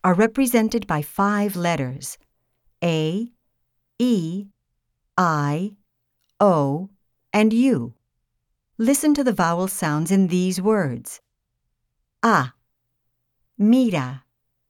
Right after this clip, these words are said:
Largo. Azul. Abrigo. E. Café. Clase. Negro.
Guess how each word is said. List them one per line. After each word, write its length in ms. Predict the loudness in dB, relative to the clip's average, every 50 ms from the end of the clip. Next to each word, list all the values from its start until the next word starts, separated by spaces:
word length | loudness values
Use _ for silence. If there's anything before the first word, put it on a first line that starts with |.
| _ _ _ _ _ _ _ _ -2
Largo. 840 | 2 4 4 6 6 4 2 0 -2 -2 -2 -2 -4 -4 -8 -12 _ _ _ _ _ _ _ _ _ _ _ _ _ _ _ _ 0
Azul. 840 | 2 2 2 0 -2 -4 0 0 0 2 0 -2 -4 -6 -8 -12 -16 _ _ _ _ _ _ _ _ _ _ _ _ _ _ _ _ -2
Abrigo. 800 | -2 0 2 2 0 0 -2 -2 -4 -4 -4 -4 -4 -8 -10 _ _ _ _ _ _ _ _ _ _ _ _ _ _ _ _ _ _ _ _ _ _ _ _ _ _ _ _ _ _ _ _ _ _ _ _ _ _ _ _ _ _ 2
E. 360 | 2 2 2 0 -4 -8 _ _ _ _ _ _ _ _ _ _ _ _ _ _ _ _ _ _ _ _ _ _ -2
Café. 600 | 0 0 0 0 0 0 0 0 0 -2 -8 -14 _ _ _ _ _ _ _ _ _ _ _ _ _ _ _ _ _ _ -2
Clase. 720 | 2 4 4 4 4 2 -2 -4 -6 -6 -6 -6 -8 -12 _ _ _ _ _ _ _ _ _ _ _ _ _ _ _ _ 0
Negro. 760 | 2 4 6 6 6 4 4 2 -2 -2 -2 -4 -6 -8